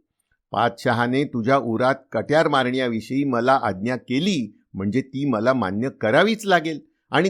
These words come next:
तसे करताना माझ्या मनाची काय स्थिती होईल बरं? मुली,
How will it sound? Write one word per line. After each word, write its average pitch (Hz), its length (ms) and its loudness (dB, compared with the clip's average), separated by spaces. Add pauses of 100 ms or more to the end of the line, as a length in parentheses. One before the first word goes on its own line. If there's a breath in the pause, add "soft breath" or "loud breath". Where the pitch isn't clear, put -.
(120)
तसे 165 240 4
करताना 147 640 -2
माझ्या 113 400 0
मनाची 101 500 -4
काय 143 300 0
स्थिती 151 360 -6
होईल 120 320 0
बरं? 98 340 0 (540)
मुली, 98 580 -4